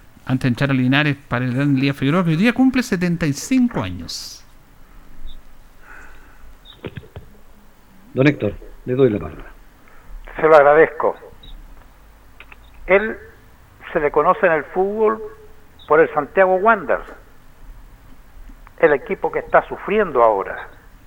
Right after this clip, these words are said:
Speaker 3: Él era un wanderino, y temprano, cuando nadie contrataba niños, muy joven,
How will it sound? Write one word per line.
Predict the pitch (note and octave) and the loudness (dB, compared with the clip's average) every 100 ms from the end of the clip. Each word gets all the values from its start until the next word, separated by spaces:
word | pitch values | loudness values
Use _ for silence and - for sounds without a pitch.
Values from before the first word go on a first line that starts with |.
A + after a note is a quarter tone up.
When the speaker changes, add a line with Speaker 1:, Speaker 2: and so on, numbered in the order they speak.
| - - - - - - - - - - - - - | -20 -20 -20 -20 -20 -20 -20 -20 -20 -20 -20 -20 -6
Speaker 3:
Él | C#3+ | -2
era | G3 | 0
un | F3 C3+ | -2 2
wanderino, | C#3 B2+ C3 D3+ A2 F#2+ - - - - _ - - - - C3 | 2 4 0 0 -8 -10 -14 -20 -20 -20 _ -20 -20 -20 -20 -16
y | |
temprano, | - C3 - G3 F#3+ A2 - - - - - - | -4 -4 0 0 0 -4 -12 -20 -20 -20 -20 -12
cuando | - D3 D3+ | 2 4 6
nadie | F#3+ A3 | 6 4
contrataba | D#3+ C3+ D#3 G3 F#3+ E3+ | 2 2 4 8 8 6
niños, | G3+ E3+ C3+ D3 - - - | 2 -2 -4 -6 -8 -18 -6
muy | G3 G#3+ | -4 -2
joven, | - B3 B3+ A#3+ A#3 | 0 2 2 0 -6